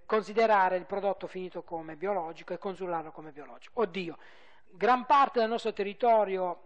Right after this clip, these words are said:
si avvale delle proprie produzioni. È chiaro che in un territorio dove si produce molto biologico è anche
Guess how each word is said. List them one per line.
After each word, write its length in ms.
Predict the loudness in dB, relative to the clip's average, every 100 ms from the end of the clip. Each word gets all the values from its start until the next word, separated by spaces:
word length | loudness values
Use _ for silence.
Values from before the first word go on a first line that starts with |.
| -20 -20 -20 -20 -20 -20 -18
si 180 | 0
avvale 400 | 0 6 6 6
delle 220 | 2 0 2
proprie 320 | 4 4 0
produzioni. 720 | -4 -8 -10 -8 -6 -8 -14
È 80 | -2
chiaro 360 | 4 4 2
che 100 | -6
in 80 | -8
un 100 | -6
territorio 360 | -6 -2 -2 0
dove 120 | -4
si 140 | -8
produce 360 | -6 -8 -6 -8
molto 260 | -8 -6
biologico 500 | -2 2 2 -2 -2
è 40 | -2
anche 260 | -2 -4